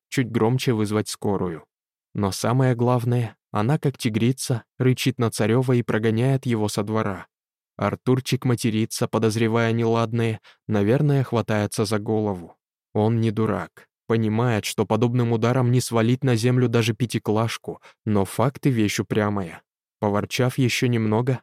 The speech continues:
Царёв уходит, а я растворяюсь в Анькиной заботе, как кусок сахара в кипятке. Но если Румянцеву обвести вокруг пальца не стоит никакого труда,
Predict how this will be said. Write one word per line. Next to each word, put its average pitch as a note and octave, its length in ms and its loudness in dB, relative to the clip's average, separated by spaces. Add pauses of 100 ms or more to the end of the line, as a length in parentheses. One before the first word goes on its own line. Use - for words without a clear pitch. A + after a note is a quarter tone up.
(160)
Царёв A2+ 400 0
уходит, A#2 600 0 (140)
а G2+ 100 -2
я A2+ 180 2
растворяюсь C3 600 2
в G#2 100 0
Анькиной A#2 420 0
заботе, A2+ 480 0
как A#2+ 220 -2
кусок - 420 -2
сахара G#2+ 400 -2
в - 100 -8
кипятке. - 640 -6 (640)
Но G#2 160 2
если B2+ 360 2
Румянцеву B2+ 600 2
обвести A#2+ 440 0
вокруг B2 360 0
пальца B2 340 0
не A#2+ 120 2
стоит A#2+ 400 0
никакого A#2 500 0
труда, G#2+ 480 -2